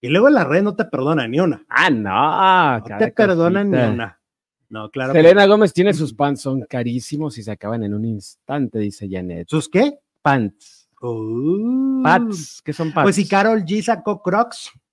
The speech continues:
Speaker 2: Ah,
Speaker 1: hizo una
Speaker 2: pa-, no, no
Speaker 1: colabora-
Speaker 2: son pants, pa-, pats. ¿Qué son pats?
Speaker 1: No deben ser pants.
Speaker 2: No, porque dice son carísimas y los pants es en masculino.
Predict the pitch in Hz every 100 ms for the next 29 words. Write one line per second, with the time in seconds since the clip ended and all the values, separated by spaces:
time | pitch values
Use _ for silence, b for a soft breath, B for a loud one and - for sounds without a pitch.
0 | _ _ _ 147 185 202 175 180 175 175
1 | 156 165 170 170 - 147 127 _ _ 151
2 | - _ - 147 147 _ - _ _ _
3 | - 151 180 151 123 _ - _ _ 147
4 | 175 214 202 185 175 160 117 101 - -
5 | _ _ _ _ _ _ _ _ _ 113
6 | 113 127 117 113 123 123 120 117 113 110
7 | 123 113 101 - - _ _ _ _ _
8 | - 104 101 - 107 107 - _ - 110
9 | 113 110 - 95 92 101 117